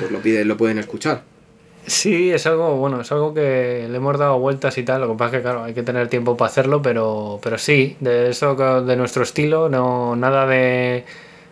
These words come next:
Speaker 2: nada de ningún género en concreto, a-, algo así, una buena mezcolanza de, de grandes temas de, de varios géneros musicales y, y que, y que animen a la gente a,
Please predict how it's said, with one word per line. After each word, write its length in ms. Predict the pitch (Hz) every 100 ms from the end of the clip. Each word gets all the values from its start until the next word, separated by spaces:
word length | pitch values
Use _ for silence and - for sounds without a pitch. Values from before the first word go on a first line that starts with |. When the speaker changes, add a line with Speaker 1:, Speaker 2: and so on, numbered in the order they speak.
| -
Speaker 2:
nada 260 | 123 127
de 120 | 131
ningún 360 | 127 123 123 123
género 380 | - 131 123 123
en 100 | 120
concreto, 680 | 120 117 127 135 151 160 139
a-, 420 | 113 110 110 120
algo 220 | 123 123
así, 160 | 117 135
una 180 | 123 120
buena 240 | 120 123
mezcolanza 600 | 123 - 123 120 120 120
de, 500 | 117 117 113 113 107 - - - - - - -
de 380 | 127 117 113 113
grandes 380 | 113 120 120 -
temas 420 | 131 127 127 123
de, 560 | 117 110 110 107 104 113
de 140 | 131
varios 320 | 120 120 120
géneros 280 | - 120 117
musicales 720 | 117 113 123 123 127 135 135
y, 640 | 123 107 104 101 101 98 127 - - -
y 220 | 135 113
que, 480 | - 110 104 104 104
y 80 | 107
que 100 | 117
animen 300 | 123 139 135
a 60 |
la 100 | 120
gente 600 | - 143 135 147 143 131 117
a, 600 | 113 110 107 107 113